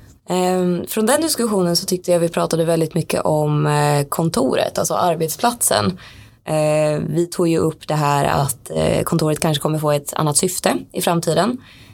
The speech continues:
eh, eftersom man nu har behövt ställa om på ett sånt sätt som möjliggör hemarbete mycket mer.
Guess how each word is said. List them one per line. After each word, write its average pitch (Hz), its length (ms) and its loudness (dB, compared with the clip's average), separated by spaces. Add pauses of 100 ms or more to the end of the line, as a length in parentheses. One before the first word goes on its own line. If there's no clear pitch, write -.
(140)
eh, 151 280 2
eftersom 160 300 0
man 156 100 2
nu 151 100 2
har 156 140 0
behövt 160 420 0
ställa 151 320 0
om 165 320 0
på 165 120 -4
ett - 80 -2
sånt 147 240 2
sätt 151 180 0
som 160 220 0
möjliggör 156 680 0
hemarbete 156 720 0
mycket - 280 -2
mer. 50 260 -2